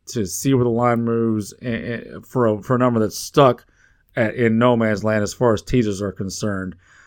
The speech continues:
Um, I, I mentioned Buffalo.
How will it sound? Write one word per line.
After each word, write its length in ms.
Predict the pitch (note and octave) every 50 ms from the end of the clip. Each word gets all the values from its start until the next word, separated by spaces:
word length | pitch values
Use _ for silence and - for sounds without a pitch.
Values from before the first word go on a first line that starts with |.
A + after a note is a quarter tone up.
| _ - -
Um, 600 | G2+ G2 G2+ G2+ G2+ G2+ G2 G2 G2 G2 G2 -
I, 100 | - G2 - - - -
I 60 | G#2+
mentioned 420 | G2+ G#2+ B2 B2+ - C#3+ C3 B2 A2+
Buffalo. 800 | B2+ C3 C3 - C3+ C3 C3 C3 C3 B2+ B2+ B2+ B2+ B2+ A#2